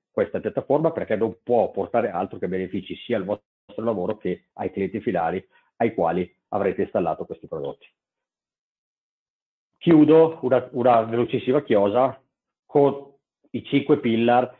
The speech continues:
eh, che creano la differenza di Watcher. Cerchiamo chiaramente, noi siamo gli unici sul mercato, siamo però gli unici ad oggi ad avere un X D R nel vero senso della parola, perché un conto senza fare nomi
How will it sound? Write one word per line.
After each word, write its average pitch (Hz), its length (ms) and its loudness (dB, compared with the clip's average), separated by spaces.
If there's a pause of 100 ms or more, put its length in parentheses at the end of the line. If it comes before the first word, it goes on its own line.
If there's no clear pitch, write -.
(300)
eh, 104 300 -12
che 120 460 2
creano 117 340 2
la 113 120 2
differenza 110 1080 -2 (240)
di 90 160 -12
Watcher. 110 480 0
Cerchiamo 107 480 -2
chiaramente, 107 540 -2
noi 110 140 -2
siamo 107 220 -2
gli 104 60 -4
unici 107 300 -4
sul 104 160 -10
mercato, 165 680 -2 (260)
siamo 127 260 4
però 123 280 2
gli 107 160 0
unici 107 560 0
ad 101 260 0
oggi 90 640 -2
ad 95 180 -6
avere 101 600 -2 (100)
un 104 240 -6 (1600)
X 143 260 2
D 110 200 2
R 120 400 4
nel 101 200 -2
vero 101 240 -2
senso 113 300 -2
della 95 180 -2
parola, 117 380 2
perché 110 220 -4
un 98 160 -4
conto 113 360 0
senza 98 280 -8
fare 92 240 -4
nomi 120 420 0